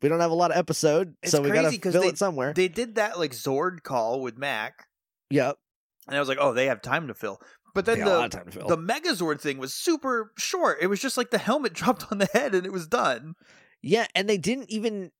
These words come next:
Speaker 1: do a fight. They just had the cement mixer and they squirted it on the thing 'cause they,
Speaker 2: Yeah.
Speaker 1: they, they don't,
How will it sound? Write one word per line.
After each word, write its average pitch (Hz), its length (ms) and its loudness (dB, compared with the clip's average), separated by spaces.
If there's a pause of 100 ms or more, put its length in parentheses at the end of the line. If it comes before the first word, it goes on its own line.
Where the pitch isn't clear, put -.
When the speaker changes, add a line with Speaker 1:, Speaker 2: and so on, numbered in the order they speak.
Speaker 1:
do 185 220 2
a 151 60 0
fight. 185 480 0
They 156 100 2
just 170 260 0 (200)
had 165 160 4
the 156 80 -2
cement 160 260 0
mixer 147 300 0
and 127 100 -2
they 120 60 0
squirted 139 340 0
it 123 100 0
on 117 120 -2
the 107 80 -6
thing 165 180 -2
'cause 120 120 -4
they, 131 120 2
Speaker 2:
Yeah. 113 300 -2
Speaker 1:
they, 139 180 0 (180)
they 131 160 0
don't, 135 240 0